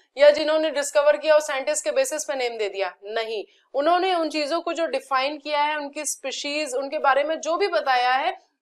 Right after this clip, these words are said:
वो ऐसे कोडिंग में बताया है जिससे कि वो all over world में एक ही नाम से जानी जाए। आप सभी को पता है कि हर एक चीज का एक कॉमन नेम होता है और एक साइंटिफिक नेम होता है, ठीक है। Suppose that mango है तो mango is the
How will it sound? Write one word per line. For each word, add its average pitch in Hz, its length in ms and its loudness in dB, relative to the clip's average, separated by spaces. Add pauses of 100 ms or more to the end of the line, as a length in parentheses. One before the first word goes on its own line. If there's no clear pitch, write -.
वो 359 200 2
ऐसे 269 380 4
कोडिंग 302 400 -4
में 285 100 -2
बताया 233 440 0
है 233 360 -2 (320)
जिससे 302 360 -4
कि 349 220 -4
वो 294 140 -4 (180)
all 330 220 4
over 302 220 2 (140)
world 254 220 0
में 330 140 -2
एक 294 440 -4
ही 277 280 -4
नाम 226 240 -4
से 233 180 -6
जानी 185 300 -6
जाए। 175 240 -8 (260)
आप 269 140 6
सभी 302 240 -2
को 320 100 -4
पता 285 220 -2
है 294 120 0
कि 302 120 -4
हर 302 220 -2
एक 320 200 -4
चीज 294 340 -4
का 311 360 -2 (340)
एक 285 200 -2
कॉमन 277 300 4
नेम 311 220 -2
होता 285 280 0
है 311 160 2
और 269 220 2
एक 330 460 0
साइंटिफिक 277 720 -2
नेम 233 260 0
होता 208 340 -2
है, 180 240 0
ठीक 285 140 -12
है। 311 60 0
Suppose 277 360 0
that 285 180 0
mango 277 460 0
है 302 120 0
तो 311 100 -4
mango 269 440 0
is 269 100 -4
the 302 80 0